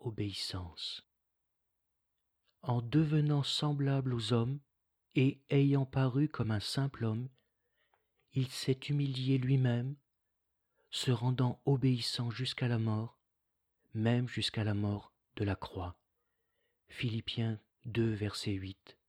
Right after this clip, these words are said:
Ce sacrifice de Jésus est l'accomplissement concret de la fête de Yom Kippour, c'est-à-dire le jour du grand pardon.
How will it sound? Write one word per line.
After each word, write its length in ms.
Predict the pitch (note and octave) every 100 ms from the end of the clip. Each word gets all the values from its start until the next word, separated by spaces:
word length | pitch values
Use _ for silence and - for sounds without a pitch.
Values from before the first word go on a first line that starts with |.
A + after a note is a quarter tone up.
| _ _ _
Ce 200 | - D#3
sacrifice 720 | C#3+ E3 - D3+ - E3+ D#3
de 140 | A#2+ A#2
Jésus 560 | A#2 A#2+ A2 D3 D#3+ -
est 300 | D3 B2+ A#2 -
l'accomplissement 1080 | A#2+ C#3+ D#3 D3+ C3+ C3+ - - C3 B2+ C3 _ _
concret 600 | - D#3 - - C3 C3 _ _ _ _ _ A#2+
de 100 | A#2
la 120 | A2
fête 480 | - B2 A2+ - - _ _ -
de 100 | A2
Yom 240 | G#2 G2+
Kippour, 520 | F#2+ G#2 - G#2+ G2+ - - -
c'est-à-dire 640 | C3+ C#3 B2+ B2+ D3+ D3 - _
le 240 | - A#2+ A#2+
jour 540 | A2 G#2 C3 C#3+ D3+ _ _ G2+
du 140 | G#2 -
grand 260 | A#2 A#2
pardon. 480 | - G#2+ G2 F#2+